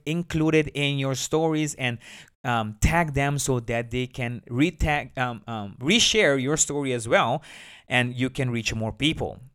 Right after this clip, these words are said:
Step number two, or idea number two, is to show up a step-by-step process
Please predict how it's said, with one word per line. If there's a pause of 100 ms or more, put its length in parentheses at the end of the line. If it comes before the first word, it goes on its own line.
(100)
Step
number
two,
or
idea
number
two,
is
to
show
up
a
step-by-step
process